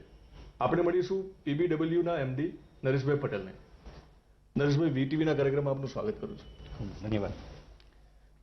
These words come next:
Speaker 1: તમને મળીને, અ, પ્રથમ, અ, જે તમે વાત કરો છો, પ્રથમ મુલાકાત એવું લાગે છે, અ,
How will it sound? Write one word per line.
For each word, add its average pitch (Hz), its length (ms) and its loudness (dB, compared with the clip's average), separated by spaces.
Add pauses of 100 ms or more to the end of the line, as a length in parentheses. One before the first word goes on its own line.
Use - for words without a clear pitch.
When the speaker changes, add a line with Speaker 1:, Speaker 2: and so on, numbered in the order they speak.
(220)
Speaker 1:
તમને 135 180 4
મળીને, 143 440 4
અ, 127 440 -2
પ્રથમ, 139 380 0
અ, 123 560 -4
જે 127 180 0
તમે 131 180 4
વાત 120 260 2
કરો 139 120 4
છો, 131 80 2
પ્રથમ 127 300 0
મુલાકાત 143 380 2
એવું 151 140 4
લાગે 117 260 2
છે, 131 80 -6
અ, - 840 -12